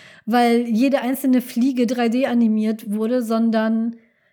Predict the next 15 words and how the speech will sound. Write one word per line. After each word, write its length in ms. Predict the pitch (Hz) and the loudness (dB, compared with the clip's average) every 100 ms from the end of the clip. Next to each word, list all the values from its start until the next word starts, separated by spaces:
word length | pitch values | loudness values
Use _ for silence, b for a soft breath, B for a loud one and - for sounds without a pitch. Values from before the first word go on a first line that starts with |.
| _ | _
detailliert, 540 | 240 240 254 240 262 | -2 0 0 0 0
weil 120 | 247 233 | 0 0
man 300 | 240 220 226 | 0 -2 -4
wirklich, 580 | 233 220 226 220 - | -4 -4 -4 -6 -12
ähm, 580 | 220 208 202 202 202 208 _ _ _ _ _ _ _ _ _ _ 349 _ _ _ _ _ _ _ _ _ _ _ _ _ _ _ _ _ _ _ _ _ _ _ _ | -8 -4 -4 -4 -8 -10 _ _ _ _ _ _ _ _ _ _ _ _ _ _ _ _ _ _ _ _ _ _ _ _ _ _ _ _ _ _ _ _ _ _ _
so, 220 | 247 233 | -2 -2
so 100 | 220 | 0
einen 260 | 214 214 208 | -4 -6 -6
künstlerischen 680 | 302 320 - 254 233 226 226 | -2 -2 -2 -2 -2 -4 -6
Stil 300 | - 254 247 | -2 0 2
da 100 | 202 | 0
reingebracht 580 | 196 202 196 185 - - | -2 -4 -6 -10 -14 -14
hat. 180 | 214 | -12
Eher, 180 | 226 220 | -8 -8
wie, 140 | 226 | -10